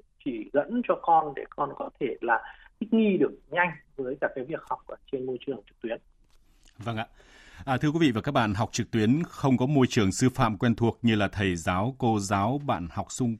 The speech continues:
Speaker 2: quanh hay là bảng, à, đen gi-, à, giấy trắng, cho nên là động lực và nhân tố tác động bên ngoài là rất bị hạn chế.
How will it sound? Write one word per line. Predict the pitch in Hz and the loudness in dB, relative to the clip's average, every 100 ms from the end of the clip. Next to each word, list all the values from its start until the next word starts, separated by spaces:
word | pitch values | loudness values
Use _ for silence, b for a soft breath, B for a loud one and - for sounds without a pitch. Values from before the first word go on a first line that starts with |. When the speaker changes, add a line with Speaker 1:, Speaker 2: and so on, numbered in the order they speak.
| - | 0
Speaker 2:
quanh | 120 131 110 | 4 4 4
hay | 117 | 0
là | 101 | -2
bảng, | 104 92 80 76 b b b - | -2 -4 -6 -12 b b b -6
à, | 90 | -4
đen | 92 104 | 0 0
gi-, | 98 98 95 92 | -2 -4 -6 -4
à, | |
giấy | 87 107 | -4 -2
trắng, | - 107 139 | 2 2 2
cho | 175 | 2
nên | 127 113 | 2 2
là | 101 | 0
động | 123 - 139 | -2 2 2
lực | - | 2
và | 107 107 98 90 | 0 0 0 -2
nhân | 92 117 | -2 -2
tố | 107 101 | 0 0
tác | 185 165 | 2 0
động | 123 | 2
bên | 131 113 | 2 4
ngoài | 104 92 85 | 4 2 0
là | 85 | -6
rất | - - | -10 -8
bị | 90 | -8
hạn | 78 | -8
chế. | 85 101 104 | -4 0 0